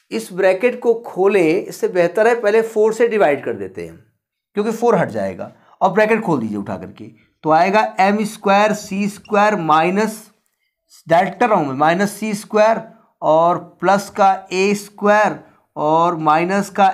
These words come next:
एम स्क्वायर सी स्क्वायर और प्लस का एम स्क्वायर ए स्क्वायर is equal to zero।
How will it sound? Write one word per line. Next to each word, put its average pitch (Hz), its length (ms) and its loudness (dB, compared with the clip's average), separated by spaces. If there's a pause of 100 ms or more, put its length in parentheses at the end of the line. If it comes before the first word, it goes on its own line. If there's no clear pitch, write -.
(100)
एम 185 240 2
स्क्वायर 185 480 0
सी 190 320 -6
स्क्वायर 196 600 -2 (320)
और 170 260 2 (100)
प्लस 175 320 0
का 180 200 2 (160)
एम 180 220 0
स्क्वायर 170 500 0 (180)
ए 185 220 2
स्क्वायर 175 640 0
is 160 200 -4
equal 151 260 -2
to 127 160 -6
zero। 101 220 -4